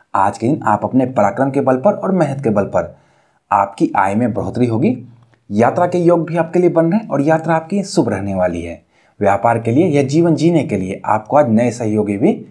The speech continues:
मिल सकते हैं। व्यापार और धन की अगर बात करें तो व्यापारियों के लिए आज के दिन बढ़िया रहने वाला है। आपके लिए आज अच्छे संयोग भी बन रहे हैं।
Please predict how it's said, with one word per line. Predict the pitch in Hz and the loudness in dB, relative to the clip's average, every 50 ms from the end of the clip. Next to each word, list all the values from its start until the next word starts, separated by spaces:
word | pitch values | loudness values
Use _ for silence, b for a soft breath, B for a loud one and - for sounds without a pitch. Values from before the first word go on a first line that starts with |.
| B B - | B B -2
मिल | 151 147 113 104 | 0 2 2 2
सकते | - - - - - - - | 0 -2 -8 -8 -8 -12 -12
हैं। | - 90 78 - _ _ _ _ _ _ - | -12 -12 -14 -16 _ _ _ _ _ _ 0
व्यापार | 113 127 139 - - 190 196 | 0 2 2 2 2 2 2
और | 196 185 | 2 2
धन | 139 - 156 170 | 0 0 -2 -2
की | 165 170 170 | 0 0 0
अगर | 170 170 160 | 0 0 0
बात | 127 120 131 131 123 - - | 0 2 2 0 0 -2 -4
करें | 101 95 95 | -6 -6 -4
तो | - 110 | -4 -2
व्यापारियों | 110 110 110 117 123 131 139 135 | -2 -2 0 0 0 0 0 -2
के | 139 139 | 0 0
लिए | 139 139 127 - | 0 0 0 0
आज | 113 120 123 - | 0 -2 -2 -2
के | 143 147 | -4 -4
दिन | 143 113 | -4 -2
बढ़िया | - 113 120 139 139 | -4 -4 -4 -4 -4
रहने | 135 135 139 143 139 | -6 -4 -4 -4 -2
वाला | 131 131 139 165 | -2 0 0 0
है। | 220 - B B B B B B B - | 0 -2 B B B B B B B -4
आपके | - 147 147 147 - 160 | -4 -4 -4 -2 -2 0
लिए | 151 156 160 - | 2 2 0 2
आज | 139 139 143 147 | 0 0 0 0
अच्छे | 139 - - 165 | -2 -4 -6 -10
संयोग | 151 - 127 120 123 131 135 | -8 -6 -4 -4 -2 -2 0
भी | 165 175 131 | 0 0 0
बन | 110 113 104 | 0 0 -2
रहे | 95 92 87 90 85 | -2 -4 -8 -8 -8
हैं। | 85 82 - | -10 -12 -16